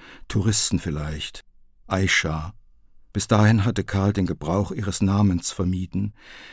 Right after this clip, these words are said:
er hätte ihn sicher falsch ausgesprochen. „Manche hier sagen Chinesin zu mir.“ Sie lachte kurz,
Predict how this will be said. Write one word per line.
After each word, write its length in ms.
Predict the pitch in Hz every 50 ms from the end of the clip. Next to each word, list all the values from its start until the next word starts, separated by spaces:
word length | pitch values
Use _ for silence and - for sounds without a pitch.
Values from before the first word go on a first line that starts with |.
| - - -
er 100 | - 90
hätte 240 | 95 117 110 117 123
ihn 140 | 110 107 104
sicher 260 | 107 101 - 113 92
falsch 480 | - - - 104 104 104 - - -
ausgesprochen. 920 | - 82 82 80 - - - - - - - 82 80 80 85 82 78 82 - _ - _ - - - _ -
„Manche 400 | - 98 101 107 113 - - 113
hier 180 | 87 113 110 98
sagen 360 | - 104 98 101 98 107 95
Chinesin 840 | - - 107 95 98 101 107 113 113 107 - - 85 78 78 80 -
zu 200 | - - 101 90
mir.“ 360 | 90 90 85 98 101 104 101 - - - - _ - - -
Sie 160 | - - 98
lachte 400 | 87 98 95 90 - - - 98
kurz, 560 | - - - 110 113 113 117 - - - -